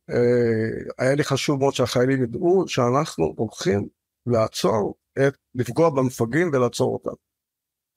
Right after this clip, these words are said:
שמע, אנחנו עצרנו ששת אלפים איש.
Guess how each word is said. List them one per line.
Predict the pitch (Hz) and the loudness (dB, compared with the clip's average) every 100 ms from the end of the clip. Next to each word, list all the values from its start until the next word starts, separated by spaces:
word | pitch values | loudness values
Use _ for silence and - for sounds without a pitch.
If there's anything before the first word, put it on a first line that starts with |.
| _ - _ _ _ _ - | _ -20 _ _ _ _ -8
שמע, | 139 131 | -2 0
אנחנו | 120 131 | 0 -2
עצרנו | 120 - 131 127 | -2 0 0 0
ששת | 139 - 127 | -2 0 0
אלפים | 123 131 135 | 0 -2 -2
איש. | 190 - - _ | -4 -4 -16 _